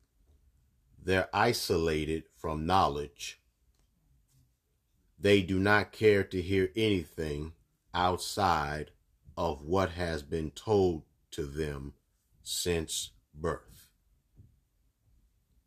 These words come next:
The second is the awakened. They've awakened. They have awakened. They're seeking information.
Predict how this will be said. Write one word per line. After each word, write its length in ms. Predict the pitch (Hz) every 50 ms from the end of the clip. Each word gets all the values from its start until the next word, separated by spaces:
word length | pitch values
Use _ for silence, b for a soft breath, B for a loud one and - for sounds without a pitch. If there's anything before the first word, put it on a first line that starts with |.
| _ _ _ _ _ _ _ _ _ _ _ _ _ _ _ _ _ _ _ _ _ _ _ _ _ _ _ _ _
The 100 | - 98
second 480 | - - - 151 131 - - 107 92 90 - -
is 340 | 95 95 92 92 90 80 82
the 100 | 87 92
awakened. 600 | 90 87 95 107 98 87 - - 69 64 62 - _ _ _ _ _ _ _ _ _ _ _ _ _ _ _ _ _ _ _ _ _ _ _ _ _ _ _ _ _ _ _ _ _ _ _ _ _ _ _ _ _ _ _ _ _ _ _ _ _
They've 640 | - 104 101 101 98 98 98 98 98 90 - - - - _ -
awakened. 720 | 87 85 82 92 98 101 95 - 113 110 120 131 131 127 - _ _ _ _ _ _ _ _ _ _ _ _
They 160 | - 87 85
have 360 | 73 78 101 110 113 113 110 95
awakened. 580 | 92 82 80 80 78 73 - - 80 92 110 - _ _ _ _ _ _ _ _ _ _ _ _ _ _ _ _ _ _ _ _ _ -
They're 180 | 92 95 92 85
seeking 640 | - - - - 131 123 - - 120 113 110 104 -
information. 880 | 117 117 113 107 98 - 104 104 104 110 107 98 - - - 78 64